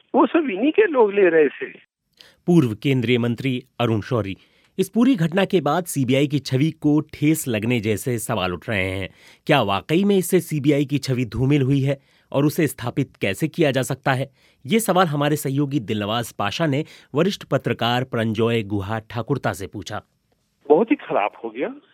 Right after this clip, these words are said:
Speaker 3: ये जो केंद्रीय जांच एजेंसी है, ये भारतवर्ष के सबसे जाने माने जांच एजेंसी है। अभी भी आम आदमी ये जांच एजेंसी के ऊपर भरोसा है, विश्वास है। और ठीक है,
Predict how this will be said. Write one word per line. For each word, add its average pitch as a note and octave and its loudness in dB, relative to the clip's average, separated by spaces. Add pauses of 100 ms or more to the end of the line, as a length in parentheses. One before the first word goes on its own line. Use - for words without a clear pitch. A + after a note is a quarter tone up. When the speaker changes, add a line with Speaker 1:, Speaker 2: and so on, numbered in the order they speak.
(120)
Speaker 3:
ये C3 -2
जो D#3+ -6
केंद्रीय B2+ -6
जांच A#2 -2
एजेंसी G#2+ -8
है, C#3+ -2
ये F#3+ -2
भारतवर्ष A#2+ -4
के - -6
सबसे - -6
जाने A2 -2
माने A2+ -6
जांच G2 -8
एजेंसी G2 -14
है। C3+ 2 (200)
अभी E3 4
भी G#3+ 2 (260)
आम C#3 4
आदमी C#3+ -2 (220)
ये C3+ -2 (220)
जांच B2+ -2
एजेंसी B2 -8
के A#2+ -8
ऊपर A#2+ -2
भरोसा G#2+ -4
है, A2+ -8
विश्वास G#2 -2 (220)
है। A2 -6 (280)
और G#3+ 4
ठीक - -6 (100)
है, - -4